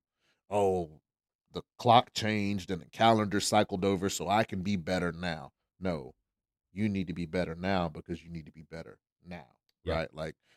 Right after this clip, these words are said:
Speaker 1: there, <laughs>
Speaker 2: Yeah.
Speaker 1: the, the time doesn't make a fuck all.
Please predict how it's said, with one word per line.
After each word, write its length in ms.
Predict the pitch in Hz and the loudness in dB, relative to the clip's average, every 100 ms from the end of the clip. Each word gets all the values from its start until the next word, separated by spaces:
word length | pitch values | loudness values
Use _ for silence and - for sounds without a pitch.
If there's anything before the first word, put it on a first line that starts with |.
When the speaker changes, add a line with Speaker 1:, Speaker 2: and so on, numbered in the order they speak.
| _ - | _ 0
Speaker 1:
there, 200 | 101 98 | 0 2
<laughs> 240 | 113 - | -2 -4
Speaker 2:
Yeah. 140 | - - | -8 -8
Speaker 1:
the, 160 | 101 104 | 4 4
the 200 | 95 104 | 6 0
time 560 | - 131 131 123 104 92 | 0 2 6 6 4 4
doesn't 360 | 104 90 76 | 2 2 -2
make 260 | 92 92 92 | 0 0 0
a 220 | 85 78 - _ _ _ _ _ _ _ | -2 -2 -6 _ _ _ _ _ _ _
fuck 180 | 104 - | -4 2
all. 300 | 87 76 | 0 0